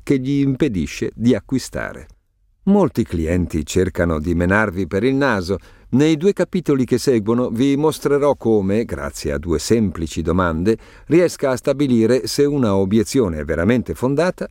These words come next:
oppure se è un pretesto. E vi indicherò un metodo che ritengo molto efficace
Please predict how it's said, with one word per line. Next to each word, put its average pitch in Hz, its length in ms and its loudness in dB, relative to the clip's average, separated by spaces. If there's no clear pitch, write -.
oppure 170 500 -2
se - 160 0
è 120 140 4
un 117 180 2
pretesto. 92 640 -2
E 98 220 4
vi 131 180 2
indicherò 156 580 2
un 104 120 2
metodo 127 500 0
che 78 140 -4
ritengo 92 400 0
molto 110 320 2
efficace 90 680 -2